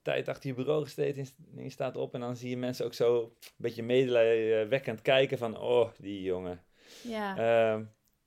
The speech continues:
Speaker 2: Zou het dan
Speaker 1: maar goed,
Speaker 2: helpen
Speaker 1: eh,
Speaker 2: als je dan gewoon een carbonschoen aandoet de dag na een marathon? Zodat dan, weet je wel, want dan start je misschien wat lekkerder op? Nee?
Speaker 1: <laughs> Dat zou kunnen.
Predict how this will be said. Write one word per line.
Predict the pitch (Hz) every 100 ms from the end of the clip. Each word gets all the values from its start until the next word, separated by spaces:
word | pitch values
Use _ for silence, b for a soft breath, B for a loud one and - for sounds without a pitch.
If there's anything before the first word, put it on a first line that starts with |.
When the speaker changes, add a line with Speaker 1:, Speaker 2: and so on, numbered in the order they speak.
| _
Speaker 2:
Zou | - 330
het | 427
dan |
Speaker 1:
maar | 339
goed, | 302
Speaker 2:
helpen | 349 359
Speaker 1:
eh, |
Speaker 2:
als | 330
je | 320
dan | 320 311
gewoon | 311 302
een |
carbonschoen | 294 277 277 339 - 320
aandoet | 302 302 302
de | 277
dag | 269 262
na | 254 262
een | 254
marathon? | 269 294 320 320
Zodat | 247 240
dan, | 233 233
weet | 262 247
je | 254
wel, | 302
want | 254
dan | 233 226 226 - - _ _ _
start | - 262 254
je |
misschien | 262 - 262
wat | 247
lekkerder | 254 240 240
op? | 320 - - _ _ - _
Nee? | - - - - - -
Speaker 1:
<laughs> | 107 110 110 117 -
Dat | 127
zou | - -
kunnen. | - -